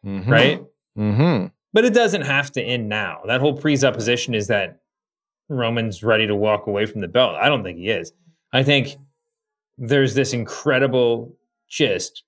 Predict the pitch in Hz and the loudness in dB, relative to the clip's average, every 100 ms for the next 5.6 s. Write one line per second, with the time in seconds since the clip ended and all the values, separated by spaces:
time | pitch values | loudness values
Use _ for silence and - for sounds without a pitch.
0 | _ 131 135 135 131 131 117 110 110 123 | _ 2 2 2 0 2 2 2 0 -2
1 | 120 123 120 104 87 82 - _ _ _ | 0 -2 -2 -6 -8 -12 -18 _ _ _
2 | _ _ - 127 131 123 120 123 139 131 | _ _ 0 2 4 2 0 2 2 2
3 | 123 127 - - - - 156 165 127 131 | -2 -6 -14 -20 -20 -18 -8 0 0 4
4 | 139 135 135 123 135 123 104 131 131 101 | 2 2 0 0 0 0 0 0 0 0
5 | 98 90 92 76 - | -4 -6 -8 -10 -14